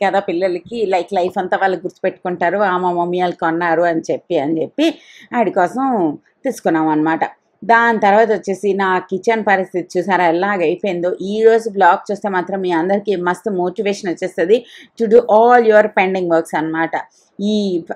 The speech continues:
అందరు గెస్ట్లు అందరూ ఉన్నారు, ఎంత ఫుడ్ వండితే మళ్ళీ మిగిలిపోతది, కొంచెం కొంచెం ఫ్రిడ్జ్‌లో పెట్టి అది చేసి ఇది చేసి.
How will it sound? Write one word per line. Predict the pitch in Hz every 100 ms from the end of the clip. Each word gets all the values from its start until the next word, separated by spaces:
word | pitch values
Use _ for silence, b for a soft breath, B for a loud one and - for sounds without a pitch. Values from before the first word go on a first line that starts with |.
| 196
అందరు | 202 233
గెస్ట్లు | 165 180 175 233
అందరూ | 208 202
ఉన్నారు, | 190 208 262 302 -
ఎంత | 220 233
ఫుడ్ | 262 285 233
వండితే | 269 262 277 277
మళ్ళీ | 262 294
మిగిలిపోతది, | 285 262 277 254 269 247 240
కొంచెం | 254 247
కొంచెం | 247 233 240
ఫ్రిడ్జ్‌లో | 240 190 - 185
పెట్టి | 202 185 220
అది | 269 285 262
చేసి | 233 247
ఇది | 254 -
చేసి. | 240 220 254